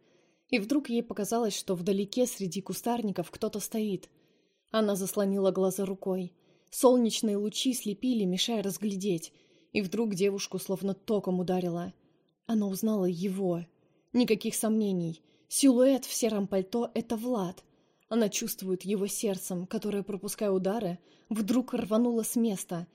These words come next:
отбивая бешеный ритм. Только на него её тело реагировало так остро. Девушка вскочила со скамьи и побежала к этой фигуре, боясь, что он исчезнет — ведь скорость, которую мог развивать вампир,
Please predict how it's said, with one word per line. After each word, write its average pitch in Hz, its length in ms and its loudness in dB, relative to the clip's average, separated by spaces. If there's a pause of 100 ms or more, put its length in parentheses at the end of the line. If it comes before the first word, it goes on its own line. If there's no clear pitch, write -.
(220)
отбивая 202 540 0
бешеный 185 480 2
ритм. 180 420 -2 (460)
Только 262 280 4
на 240 80 2
него 247 400 4
её 185 380 0
тело 220 360 0
реагировало 180 640 -2
так - 320 -8
остро. 185 500 -4 (640)
Девушка 196 420 4
вскочила 196 480 -2
со 185 160 -6
скамьи 190 480 -4
и - 140 -6
побежала 202 580 -2
к 208 80 -6
этой 214 160 -2
фигуре, 190 580 -2 (300)
боясь, 233 420 2
что - 180 -4
он 208 160 0
исчезнет — 190 600 -4 (460)
ведь 214 160 -2
скорость, 202 480 -2
которую 190 380 0
мог 202 260 -2
развивать 202 640 -2
вампир, 190 480 -4